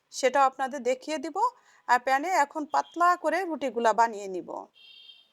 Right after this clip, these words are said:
দেখেন, এই যে এইভাবে করে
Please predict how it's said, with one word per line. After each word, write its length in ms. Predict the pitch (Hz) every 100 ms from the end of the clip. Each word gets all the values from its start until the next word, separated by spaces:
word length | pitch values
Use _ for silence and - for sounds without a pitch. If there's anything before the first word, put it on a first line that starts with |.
| _ _ _ _ _ _ _ _ _ _ _ _ _ _ _ _ _ _ _ _ _ _ _ - - _ _ _ _ _ -
দেখেন, 300 | 240 359 392
এই 120 | 311
যে 80 | 262
এইভাবে 320 | 269 269 294 320 359
করে 160 | 427